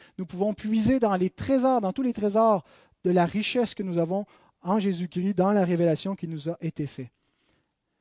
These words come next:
Jésus dit, « Ne vous réjouissez pas de ce que les esprits vous ont soumis, mais réjouissez-vous de ce que vos noms sont écrits dans les cieux. »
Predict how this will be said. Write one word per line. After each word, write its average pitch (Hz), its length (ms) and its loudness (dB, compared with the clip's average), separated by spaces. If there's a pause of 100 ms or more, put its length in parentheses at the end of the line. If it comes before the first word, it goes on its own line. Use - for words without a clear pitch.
(380)
Jésus 170 300 -4
dit, « 180 260 0
Ne 180 140 0
vous 165 180 -4
réjouissez 226 640 0
pas 220 180 2
de 190 100 -2
ce - 100 -6
que 190 80 -4
les 180 220 0
esprits 190 280 -2
vous 175 240 -6
ont 170 80 -6
soumis, 180 420 -6
mais 160 140 -4
réjouissez-vous 180 540 -6
de 165 100 -6
ce - 80 -8
que - 80 -10
vos 156 200 -6
noms 175 160 -8
sont 160 160 -12
écrits 160 280 -10
dans 156 140 -4
les 147 120 -4
cieux. » 135 280 -14